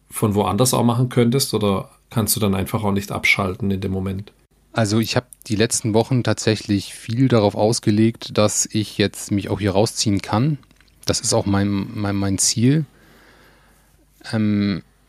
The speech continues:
Speaker 2: gut, jetzt, jetzt hab ich auch einen Hund, der muss, äh, verpflegt werden und den kann ich nicht einfach in den Flieger packen. Äh, aber ge-, <laughs> genau das, doch, das ist das mittelfristige Ziel. Also, ähm, dass ich jetzt einfach mich jetzt mal rausnehmen kann und von remote arbeiten kann,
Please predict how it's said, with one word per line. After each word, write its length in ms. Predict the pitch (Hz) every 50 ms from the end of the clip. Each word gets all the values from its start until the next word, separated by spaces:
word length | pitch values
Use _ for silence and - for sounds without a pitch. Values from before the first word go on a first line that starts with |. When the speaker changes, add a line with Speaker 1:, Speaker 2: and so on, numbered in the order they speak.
| - 110
Speaker 2:
gut, 220 | 113 113 110 -
jetzt, 260 | 104 - - - - - -
jetzt 160 | - - -
hab 100 | 98 98
ich 140 | 101 92 101
auch 80 | 104 90
einen 180 | 92 92 87
Hund, 400 | 87 107 117 120 131 - - -
der 80 | 117 107
muss, 300 | 107 110 110 - - -
äh, 300 | - 107 104 101 104 92
verpflegt 540 | - - - 101 - - 110 113 - - 104
werden 320 | 107 107 107 107 107 107
und 140 | 101 98 95
den 200 | 98 101 101 95
kann 140 | - 110 107
ich 60 | 87
nicht 100 | 90 117
einfach 140 | 113 98 104
in 60 | 104 95
den 40 |
Flieger 320 | - - 123 127 135 120 104
packen. 340 | - 113 107 110 113 110 - - - - - - - - - - - - - -
Äh, 260 | - 107 95 95 104 - -
aber 280 | - 104 101 104 110 120
ge-, 220 | - - - 135 143
<laughs> 40 | -
genau 260 | 139 107 104 110 120
das, 200 | 117 98 - - -
doch, 240 | - - 98 92 -
das 200 | - 101 - -
ist 120 | 85 -
das 120 | 113 95 -
mittelfristige 640 | 113 107 120 107 - - 107 - - 117 98 98
Ziel. 440 | - - - - 98 101 95 95 98 -
Also, 440 | 101 98 95 98 98 98 101 101
ähm, 340 | 107 107 98 98 98 101 101
dass 180 | - 98 87 -
ich 80 | 101
jetzt 140 | - 101 -
einfach 260 | 113 101 90 107 101
mich 200 | 95 98 92 -
jetzt 140 | - - -
mal 100 | 98 95
rausnehmen 540 | 92 98 113 107 - - - 110 107 110 104
kann 300 | - - 104 104 107 113
und 140 | 107 98 -
von 540 | - 110 107 104 107 107 107 110 107 - 110
remote 360 | 104 95 95 101 113 117 -
arbeiten 360 | 110 107 104 104 104 - 107
kann, 300 | 92 - 101 101 104 101